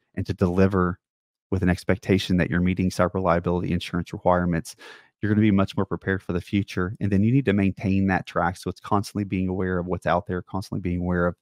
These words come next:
new risks. Uh, for example, you know, a more current risk that's been around for a while, but it's getting,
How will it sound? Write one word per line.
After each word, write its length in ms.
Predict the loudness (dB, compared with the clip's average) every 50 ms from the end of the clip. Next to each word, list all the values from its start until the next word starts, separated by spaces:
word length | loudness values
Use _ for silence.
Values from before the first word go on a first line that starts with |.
| _
new 200 | -6 -4 -4 -4
risks. 520 | -2 2 2 2 2 2 -4 -10 -12 -14 -14 _ -20 -20 -20 -20 -20 -20 -20 _ _ -2
Uh, 300 | 0 0 0 0 -2 -4 -6 -12 -16 -16 _ _ _ _ _ _ _ _
for 120 | -2 0 0
example, 500 | 0 2 0 0 2 2 0 0 0 0
you 120 | 0 0
know, 220 | 0 0 0 0 0 0
a 60 | 0
more 180 | 2 2 2 2
current 400 | 0 0 2 4 4 4 4 2
risk 220 | 2 2 2 0
that's 160 | -2 -4 -2
been 120 | -2 0 2
around 260 | 2 2 2 0 0
for 120 | 0 0
a 40 | 2
while, 240 | 4 4 4 4 2
but 80 | 2 -2
it's 120 | -6 -4
getting, 320 | -6 -4 -4 -2 -4 -6